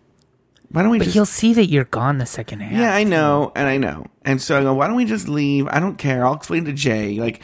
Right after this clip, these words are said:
Speaker 1: that's the great thing. Evil John is a great ex-, it's like having a baby.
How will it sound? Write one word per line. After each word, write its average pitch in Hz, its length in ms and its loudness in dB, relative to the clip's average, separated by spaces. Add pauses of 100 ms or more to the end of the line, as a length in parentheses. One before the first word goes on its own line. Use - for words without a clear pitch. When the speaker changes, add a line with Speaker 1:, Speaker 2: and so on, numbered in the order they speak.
(160)
Speaker 1:
that's - 180 0
the - 80 0
great 214 260 -2
thing. 131 220 2
Evil 175 240 0
John 143 300 0
is 127 80 0
a 127 80 2
great 117 360 -2
ex-, - 280 -8
it's 175 100 -2
like 190 80 0
having 208 280 0
a 175 40 0
baby. 202 380 -2